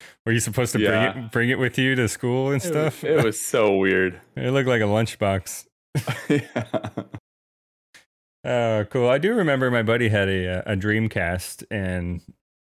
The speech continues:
Speaker 1: a lot of people think this was, like, one of the coolest innovative, uh, systems. It was the first video game system to connect to the internet. I do remember that. Um,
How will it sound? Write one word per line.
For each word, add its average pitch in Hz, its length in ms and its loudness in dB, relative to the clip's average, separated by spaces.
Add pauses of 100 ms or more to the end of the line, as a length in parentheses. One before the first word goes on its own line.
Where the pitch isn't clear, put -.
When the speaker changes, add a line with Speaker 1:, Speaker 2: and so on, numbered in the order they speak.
(240)
Speaker 1:
a 110 80 -2
lot 98 240 0
of 185 60 -4
people 113 580 0 (1120)
think 117 220 0
this 135 280 0
was, 113 240 0
like, 101 200 0
one 110 100 0
of 104 80 -2
the 95 100 0
coolest 113 640 0 (460)
innovative, 104 640 0
uh, 95 280 0
systems. 135 720 -6 (420)
It 120 60 0
was 131 120 2
the 139 100 2
first 160 420 -2
video 127 280 0
game 117 180 2
system 113 320 -2
to - 80 -10
connect 104 360 -2
to 104 60 -6
the 92 140 -2
internet. 98 460 0 (160)
I 101 100 -2
do 113 160 2
remember 98 340 2
that. 87 420 -2 (1160)
Um, 98 540 -2